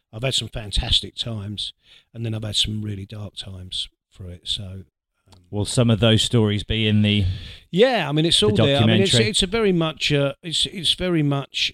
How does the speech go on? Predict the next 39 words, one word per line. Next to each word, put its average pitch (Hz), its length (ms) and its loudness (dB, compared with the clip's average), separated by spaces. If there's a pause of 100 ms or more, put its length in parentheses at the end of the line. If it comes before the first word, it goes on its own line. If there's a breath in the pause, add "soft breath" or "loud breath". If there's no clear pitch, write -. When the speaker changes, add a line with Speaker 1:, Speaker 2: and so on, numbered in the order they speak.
(120)
Speaker 1:
um, 117 640 -4 (480)
you 170 100 -10
know, 123 80 -8
it's 131 100 -4
just - 200 -2
an 143 120 0
honest 135 340 0
take - 340 -2
on 101 120 -8
what 110 200 -6
happened. 80 520 -6 (200)
Do - 120 -10
you - 20 -6
know 117 100 -4
what 120 160 -6
I 131 60 -2
mean? 110 140 -4
And, 104 260 -8
and 117 120 -8
what 113 160 -4
is 143 120 0
happening? 85 500 -10
'Cause - 140 -14
it, 107 160 -12
you 127 220 -6
know, 104 180 -10 (420 loud breath)
just - 260 -6
as 131 120 0
you 131 100 0
think 123 440 -4
we're 120 240 -4
about 113 280 -10
to 113 100 -12
sail 113 360 -2
off - 120 -6
into 117 180 -4
the 98 60 -8
sunset, 113 560 -2
suddenly 101 500 -6